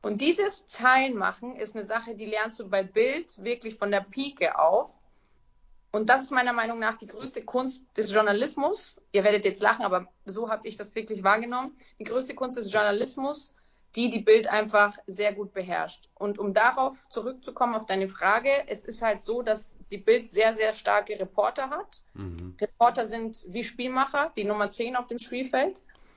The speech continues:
Speaker 1: die halt die entscheidenden Pässe spielt.
Speaker 2: Ja.
Speaker 1: Die mal diese genialen Pässe spielt, mit denen keiner rechnet. Die das Auge haben für, für das ganze Spielfeld. Und diese Spieler sind bei Bild einfach unfassbar stark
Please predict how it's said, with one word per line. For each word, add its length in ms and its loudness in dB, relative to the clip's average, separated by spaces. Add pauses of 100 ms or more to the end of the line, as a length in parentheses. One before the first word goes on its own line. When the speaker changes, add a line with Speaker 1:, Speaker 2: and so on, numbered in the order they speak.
(280)
Speaker 1:
die 120 6
halt 260 4
die 140 -4
entscheidenden 540 2
Pässe 300 -8
spielt. 520 -12 (220)
Speaker 2:
Ja. 160 -10 (400)
Speaker 1:
Die 100 2 (300)
mal 260 4
diese 240 -8
genialen 460 -2
Pässe 240 -10
spielt, 240 -10
mit 100 -6
denen 200 -6
keiner 280 -2
rechnet. 400 -6 (960)
Die 80 2
das 160 0
Auge 380 4
haben 280 -2
für, 540 -8
für 140 -14
das 160 -8
ganze 300 -4
Spielfeld. 600 -4
Und 500 -4 (840)
diese 540 6
Spieler 540 -2
sind 220 -6
bei 120 2
Bild 260 -2
einfach 320 -2
unfassbar 520 0
stark 480 0